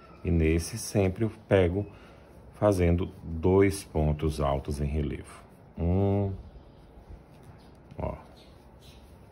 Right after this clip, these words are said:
E dois. Ele vai ficando dessa forma, tá vendo? Ó que lindo vai ficando. Então, vamos fazer esse motivo por toda a nossa carreira até chegar aqui.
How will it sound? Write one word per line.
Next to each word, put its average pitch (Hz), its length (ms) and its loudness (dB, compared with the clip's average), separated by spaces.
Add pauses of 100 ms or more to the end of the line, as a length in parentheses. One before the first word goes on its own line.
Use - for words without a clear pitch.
(3750)
E 80 120 -2
dois. - 560 -8 (500)
Ele 78 120 -4
vai 78 120 -2
ficando 80 300 -4
dessa 80 280 -2
forma, 73 340 -4
tá 80 120 -6
vendo? 110 280 2 (420)
Ó 113 80 -2
que - 140 -2
lindo 85 220 4
vai 78 100 2
ficando. - 340 -10 (460)
Então, 82 120 -2
vamos 90 260 2
fazer 90 200 2
esse 85 160 -2
motivo 85 440 0
por 92 240 -2
toda 123 380 0
a - 20 2
nossa 87 260 0
carreira 85 480 -4 (180)
até 113 240 -2
chegar 92 260 0
aqui. 78 320 -2